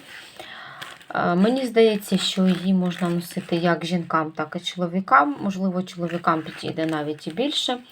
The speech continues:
Тут, е, спереду два кармани, чорний підклад і одне велике відділення, без всіляких додаткових карманів. Наступна сумка, яку я покажу,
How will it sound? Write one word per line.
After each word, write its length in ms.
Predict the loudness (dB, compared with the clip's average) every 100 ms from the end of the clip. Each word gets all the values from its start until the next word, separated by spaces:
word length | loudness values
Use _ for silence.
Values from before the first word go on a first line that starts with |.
| -20 -18 -18 -20 _
Тут, 320 | -6 -6 0 2
е, 160 | 2
спереду 560 | 0 0 2 4 2 -4
два 300 | -2 2 2
кармани, 680 | 0 -2 2 4 4 0 -4 -10 -20 -20 -20 -20 _ -14
чорний 480 | 2 4 4 2
підклад 600 | 0 -4 -6 2 4 6 2 -8 -14 -20 _ _ _ _ _ -14 -10 -10 -12 -16 -20 -20 -14 -4
і 160 | -4 -4 -10 -14 -16 -20 _ -2
одне 300 | 0 2 2
велике 440 | 2 2 0 -4
відділення, 680 | -4 -8 -10 -8 -8 -10 -8 -2
без 340 | -2 -4 -14 _ _ _
всіляких 540 | -12 -2 -2 -2 -6
додаткових 640 | -6 -4 -4 -4 -4 -4 -4
карманів. 680 | -2 -2 -4 -8 -8 -12 -18 -20 -20 -20 -20 -20 -20 -20 -20 -20 -20 -2
Наступна 580 | -2 0 0 2 0 -2
сумка, 400 | -2 -2 2 2
яку 260 | 2 0
я 80 | -4
покажу, 500 | -4 -8 -6 -4 -6